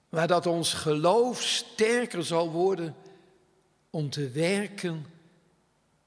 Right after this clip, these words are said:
zolang het dag is. Heer, we hebben geleerd uit uw woord dat u ons zegt dat wij ons werk mogen doen, wat het ook is,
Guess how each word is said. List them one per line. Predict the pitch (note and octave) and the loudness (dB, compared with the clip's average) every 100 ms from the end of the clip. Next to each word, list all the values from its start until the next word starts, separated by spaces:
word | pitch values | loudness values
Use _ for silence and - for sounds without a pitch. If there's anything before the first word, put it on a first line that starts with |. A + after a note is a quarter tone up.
| _ | _
zolang | - D3+ C#3+ D3+ F#3+ | -6 -4 -2 0 0
het | F3+ - - - - | -2 -4 -8 -10 -16
dag | C3+ D#3 C3 B2+ | -6 -6 -4 -10
is. | A#2 - - _ _ _ _ _ _ _ _ _ _ _ _ _ _ _ _ _ | -12 -16 -20 _ _ _ _ _ _ _ _ _ _ _ _ _ _ _ _ _
Heer, | G3+ F#3 | 0 2
we | E3 | 2
hebben | E3 E3 E3+ | 2 0 0
geleerd | D#3+ D3+ E3+ G3+ A#3 A#3 | 0 0 2 2 2 2
uit | G3+ F#3+ | 0 0
uw | E3+ D3+ | -2 -4
woord | D3+ D#3+ C#3+ G2+ - - - _ _ _ _ _ _ _ _ | 0 0 0 -6 -14 -18 -20 _ _ _ _ _ _ _ _
dat | F3 D#3 | -2 -2
u | D#3+ D#3+ | -2 0
ons | G3+ G#3 F#3+ - - | 2 2 -2 -4 -4
zegt | E3 C3 - - - _ _ _ _ _ _ _ - | -4 -6 -12 -18 -20 _ _ _ _ _ _ _ -2
dat | D#3+ D#3 | 0 2
wij | D#3+ D#3+ D#3+ - | 0 0 0 -2
ons | D#3 D3 - | -4 -4 -8
werk | B2+ F#3+ A#3 G#3 - C#3+ | 0 2 2 0 -4 -2
mogen | D#3+ F#3+ F#3+ D3 C#3+ | 2 2 0 -2 -4
doen, | D3 F3 C#3+ - - - | -2 -4 -6 -10 -20 -14
wat | D3+ A3 B3 A#3+ | 2 2 2 -2
het | A3 - | -6 -2
ook | G#3+ F#3+ | 0 0
is, | G3+ F3 A#2 - - | -4 -6 -6 -10 -12